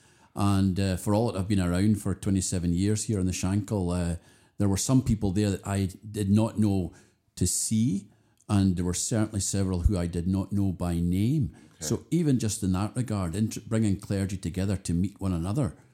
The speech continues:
Speaker 1: that was a great thing, and, and I do hope that that's picked up and, and run with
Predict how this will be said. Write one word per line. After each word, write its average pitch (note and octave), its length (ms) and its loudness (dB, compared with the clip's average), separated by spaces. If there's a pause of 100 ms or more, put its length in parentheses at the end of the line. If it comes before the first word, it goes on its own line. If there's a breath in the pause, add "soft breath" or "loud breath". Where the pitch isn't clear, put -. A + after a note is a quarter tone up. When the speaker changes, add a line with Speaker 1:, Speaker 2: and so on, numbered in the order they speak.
(260 soft breath)
Speaker 1:
that A#2+ 140 -2
was G#2+ 120 -4
a G#2 40 0
great G2 360 0
thing, F2 400 -4
and, F#2 200 -2
and E2+ 120 0
I E2+ 60 -2
do A#2+ 300 4
hope G2+ 180 0
that F2 80 -8
that's F2+ 220 -10
picked - 320 -12
up E2+ 180 -8
and, E2+ 280 -2
and F2 180 0
run F#2+ 200 0
with F#2 320 -4